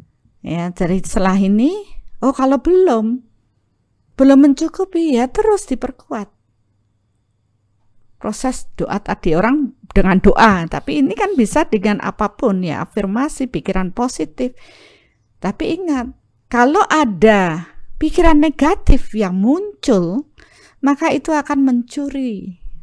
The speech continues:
ya, mencuri waktu kita.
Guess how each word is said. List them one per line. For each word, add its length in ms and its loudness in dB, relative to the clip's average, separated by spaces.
ya, 320 -2
mencuri 560 2
waktu 400 -2
kita. 640 -8